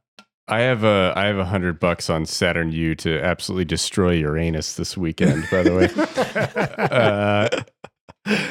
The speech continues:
Speaker 1: so, so these paintings,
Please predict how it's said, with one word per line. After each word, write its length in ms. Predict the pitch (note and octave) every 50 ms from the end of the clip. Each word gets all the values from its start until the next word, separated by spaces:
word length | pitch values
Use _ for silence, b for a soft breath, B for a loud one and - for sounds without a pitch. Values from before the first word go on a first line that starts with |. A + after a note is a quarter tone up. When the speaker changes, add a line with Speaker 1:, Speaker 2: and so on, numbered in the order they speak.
| D3 B B B C#3+ C3 B B _ _ -
Speaker 1:
so, 300 | - - G3+ F3+ E3 D#3
so 280 | D3+ - - F#3 F3+ E3+
these 240 | D3 C#3+ D#3+ D#3 -
paintings, 720 | - - D3 D3 C3+ C#3 B2 G2+ F#2+ E2+ - - - -